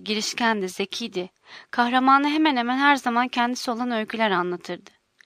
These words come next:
Zoe'nin kendine özgü bir tipi vardı.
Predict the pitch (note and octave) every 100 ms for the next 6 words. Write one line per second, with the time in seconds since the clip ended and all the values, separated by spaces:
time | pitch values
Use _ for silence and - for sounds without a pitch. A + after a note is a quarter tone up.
0 | _ - - - - D#4 E4 E4 D4 C#4
1 | D4 C#4 A3 A#3 B3+ - A3 G3+ F#3+ F3+
2 | -